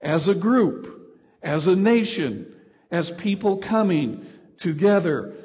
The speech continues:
There's a darkness. There's something that's happening. This darkness is, is overwhelming. And the church must come together and to pray because it's a life and death situation that's about to happen called the day of the Lord.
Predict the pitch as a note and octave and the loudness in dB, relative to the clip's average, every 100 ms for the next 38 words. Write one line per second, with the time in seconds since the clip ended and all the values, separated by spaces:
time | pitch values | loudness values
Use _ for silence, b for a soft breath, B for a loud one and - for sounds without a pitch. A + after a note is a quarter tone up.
0 | B E3 D#3 E3+ F3 F3 A#3 B3 A3+ D#3+ | B -2 0 2 0 2 2 2 0 -4
1 | C3 - - E3+ D3+ - G#3+ G3+ G3+ A3 | -4 -6 -6 -4 -4 -2 0 0 -2 -4
2 | A3 G#3+ A3 A#3+ A3+ A3+ F#3 D3 A#2 - | -2 -2 -2 0 -2 -2 -2 0 -2 -8
3 | B B - D#3+ G3+ E3+ F3 G3+ - G#3+ | B B -8 -8 -4 2 2 2 0 -4
4 | G#3 F#3 F3 F3 D#3 D#3+ F3 F3+ G3+ G#3 | 0 -2 -2 -2 -4 0 2 2 2 2
5 | B3+ C4 A#3 E3 A#2 - B B B E3+ | 2 2 2 0 -4 -10 B B B -6
6 | E3 E3 G3 F#3 F#3 F3+ F3+ - G#3 G#3 | -4 -2 0 0 -2 -8 -6 -2 0 0
7 | F#3+ G#3 G#3 G3 F#3+ F#3+ - A#3+ B3+ G#3+ | 2 2 4 2 0 -6 -6 0 2 2
8 | D#3+ D3 - F3 C#3+ - B B B - | 0 -4 -2 -4 -4 -12 B B B -6
9 | G#3 F#3 E3+ F#3 G#3+ C4 B3 A3+ G#3+ G#3+ | 2 4 6 6 4 2 0 2 2 0
10 | - A3+ A3 A#3+ G3+ F3 E3+ G3 E3+ - | -2 -4 -4 -2 2 2 0 -4 -4 -4
11 | D#3+ E3+ F3+ C4 C4 G#3 F3 C#3+ - F3 | -2 2 2 2 0 0 0 -2 -2 -4
12 | F#3 F#3 E3+ D#3+ D#3 E3 E3 A3 B3+ C4+ | -4 0 0 0 -2 2 4 4 2 -2
13 | G3+ C3+ B2+ E3+ G3 | -2 0 0 -2 -6